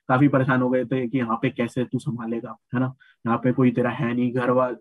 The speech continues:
तू घर बार आ जा, इंडिया आ जा, वहाँ पे, यहाँ पे doctor वॉक्टर है, treatment हो सकता है। लेकिन मैंने parents को समझाया ना, आप खुद समझो कि पैसे की भी अगर हम बात करते हैं, जैसे पैसे यहाँ पे कम लगा। दूसरा, मेरे को पता है यहाँ पे medical facilities काफी अच्छी हैं, और जो मेरे को दिक्कत आई, खैर मैं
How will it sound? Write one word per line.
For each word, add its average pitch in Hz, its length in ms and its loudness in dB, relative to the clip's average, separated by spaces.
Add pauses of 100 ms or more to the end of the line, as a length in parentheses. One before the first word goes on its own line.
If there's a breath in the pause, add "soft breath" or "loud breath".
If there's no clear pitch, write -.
(140)
तू 143 80 2
घर 127 200 0
बार 131 140 2
आ 123 100 2
जा, 123 100 -6
इंडिया 123 300 -4
आ - 20 -10
जा, 123 100 -6
वहाँ 117 240 -6
पे, 131 140 -2 (280 soft breath)
यहाँ 117 120 -2
पे 127 80 2
doctor 127 320 -2
वॉक्टर 120 300 0
है, 123 60 2
treatment 123 420 -4
हो 123 120 -2
सकता 113 260 -14
है। 110 60 -14 (240)
लेकिन 160 240 6
मैंने 156 200 4
parents 151 360 2
को 170 60 0
समझाया 143 320 -2
ना, 160 120 -2
आप 156 180 -4
खुद 170 180 2
समझो 131 260 -2
कि 143 120 -2 (320)
पैसे 131 280 2
की 147 120 4
भी 139 100 2
अगर 127 180 2
हम 123 120 -4
बात 113 240 -10
करते 113 200 -12
हैं, 113 60 -14 (180)
जैसे 120 240 -4 (180)
पैसे 135 200 2
यहाँ 147 140 4
पे 139 100 0
कम 120 220 -2
लगा। 113 100 -10
दूसरा, 156 480 2
मेरे 185 140 2
को 175 60 0
पता 165 180 0
है - 20 2
यहाँ 160 120 2
पे 170 140 2 (360)
medical 151 340 2
facilities 156 560 -2
काफी 143 260 -6
अच्छी 123 220 -8
हैं, 143 80 4
और 147 60 2
जो 170 120 6
मेरे 180 120 2
को 175 100 2
दिक्कत 160 320 0
आई, 160 100 -2
खैर 139 320 -4
मैं 139 160 -4